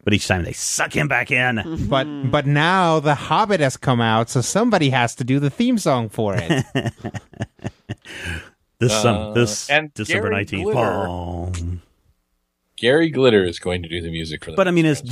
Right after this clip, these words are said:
Speaker 4: Transformers.
Speaker 1: think it's really possible? I mean, what is the chance of Leonard Nimoy doing the voice of Galvatron in the next op-,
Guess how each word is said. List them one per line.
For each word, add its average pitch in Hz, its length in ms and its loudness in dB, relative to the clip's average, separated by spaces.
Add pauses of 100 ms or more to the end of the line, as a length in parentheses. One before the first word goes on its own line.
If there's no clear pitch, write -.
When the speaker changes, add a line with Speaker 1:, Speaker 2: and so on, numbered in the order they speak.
(100)
Speaker 4:
Transformers. 117 60 -2
Speaker 1:
think 123 160 0
it's - 120 -6
really 101 200 -2
possible? 92 380 -6 (100)
I 107 40 -6
mean, 92 240 -4 (300)
what 117 260 4
is 110 180 -2
the 98 300 -2 (140)
chance 107 560 0
of 92 320 0
Leonard 101 260 0
Nimoy 90 360 -2
doing 90 260 -2
the 85 80 -6
voice 82 480 -6
of 85 520 -2 (600)
Galvatron 92 640 -2
in 98 140 -2
the 90 60 -2
next - 500 -6 (420)
op-, - 280 0